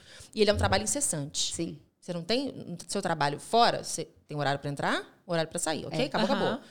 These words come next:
Speaker 1: Tudo bem, que hoje, ah, a gente responde no WhatsApp, tá, mas você tem um horário pra encerrar as
Speaker 3: Exato.
Speaker 1: suas atividades.
Speaker 3: Aham.
Speaker 1: Trabalho doméstico, isso não existe.
Speaker 2: Exato.
Speaker 3: Exato.
Speaker 1: Então, é uma carga infindável, infindável.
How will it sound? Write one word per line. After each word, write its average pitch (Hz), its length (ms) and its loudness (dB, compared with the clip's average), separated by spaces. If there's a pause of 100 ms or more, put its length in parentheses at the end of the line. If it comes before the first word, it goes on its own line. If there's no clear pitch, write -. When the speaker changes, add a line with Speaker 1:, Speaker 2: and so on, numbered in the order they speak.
(300)
Speaker 1:
Tudo - 180 -8
bem, 151 180 4
que 226 100 -8
hoje, 233 200 0
ah, 339 200 -4
a - 20 -4
gente 185 180 -8
responde 214 340 -6
no - 40 -2
WhatsApp, 208 320 -4 (100)
tá, - 280 -2
mas 180 140 -6
você 190 140 -10
tem 208 120 -10
um 220 100 -4
horário 190 380 2
pra 175 140 -4
encerrar 156 420 -2
as 202 120 2
Speaker 3:
Exato. 170 80 2
Speaker 1:
suas 185 240 0
atividades. 220 580 -2
Speaker 3:
Aham. 196 200 -2 (240)
Speaker 1:
Trabalho 180 260 -4
doméstico, 170 340 -6
isso - 100 -10
não 190 60 -6
existe. 196 460 -8
Speaker 2:
Exato. 180 220 -4
Speaker 3:
Exato. 208 300 -12 (100)
Speaker 1:
Então, 269 200 -4
é 330 60 0
uma 302 140 -2
carga 220 280 -6
infindável, 196 880 -4 (520)
infindável. 208 580 -8